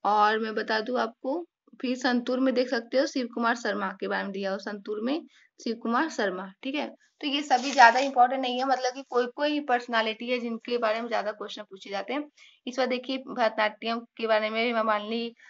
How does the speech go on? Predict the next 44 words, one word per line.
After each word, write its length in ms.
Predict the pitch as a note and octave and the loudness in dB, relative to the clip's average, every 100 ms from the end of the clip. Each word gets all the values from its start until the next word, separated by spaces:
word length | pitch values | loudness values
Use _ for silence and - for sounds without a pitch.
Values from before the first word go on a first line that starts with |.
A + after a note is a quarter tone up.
| - A3 | -4 2
भरतनाट्यम 440 | A3 A3 G#3 G#3+ | 2 2 0 -2
से, 420 | A3+ G#3+ A3 A3 - - - - - | -4 0 0 0 -4 -10 -14 -14 -6
अ, 320 | F3+ G#3+ F#3+ E3+ | 0 0 0 -2
उनका 260 | G#3+ A3+ | -4 0
है 200 | A3 A3 | 0 2
उनमें, 400 | G#3+ A3 G#3 A#3 C4+ _ _ _ - | 0 -2 -6 -6 -8 _ _ _ 0
तो 320 | B3 A#3+ A#3+ | 4 6 4
फिर 200 | A#3+ C#4 | 2 -2
वो 200 | B3+ B3+ | 0 0
डांस 360 | C4 A#3 A3 A#3 | 2 2 2 0
से 60 | |
रिलेटेड 420 | A#3+ A#3 A3 A3 B3 | -4 -2 -2 -2 -4
है, 60 | |
तो 100 | A#3 | -2
हेमा 160 | C4 A3 | -4 -2
मालिनी 200 | G#3+ A3+ | -4 -4
इसमें 240 | B3 B3+ | -6 -6
दिया 220 | A#3 A3+ | -2 -2
हुआ 180 | A#3 A3+ | 0 0
नहीं, 160 | A3+ A#3+ | 0 -2
लेकिन 220 | B3+ A#3 - G3+ | -4 -6 -6 -6
आंसर 240 | G3+ A#3 | -6 -4
हेमा 220 | A#3 A3+ | -2 -2
मालिनी 320 | G#3+ G3+ A3 | -4 -4 -4
इनका 360 | A3 A3+ G#3+ G#3+ - | -6 -2 0 0 -2
यहाँ 200 | G#3+ G#3 | -6 -6
पे 100 | A3+ | -6
मैंने 220 | A3 G#3 G#3+ | -6 -2 0
ऐड 160 | G#3+ - | 0 -2
कर 80 | G3+ | -8
दिया 240 | G#3 G#3+ | -2 0
है। 140 | D#4 F4+ _ - _ - | 0 -4 _ -20 _ 0
तो 60 | |
इसमें 460 | G#3+ A#3 B3+ B3+ B3+ | 0 0 -2 0 0
देखिए 220 | C4 C4 | -2 -4
जो, 140 | A#3 | -4
अ, 360 | - - G3+ G#3 | -2 2 2 2
कोई 220 | A3 A3+ | 0 -4
कोई 120 | A#3+ | -2
इंपॉर्टेंट 440 | A#3+ A#3 G#3+ A3+ A#3 | -4 2 2 2 -4
है, 80 | A3+ | -4
जैसे 160 | A3+ | -6
कि 120 | A3+ | -8
इसमें 360 | A3+ A3+ A3+ A3+ | -10 -6 -4 -4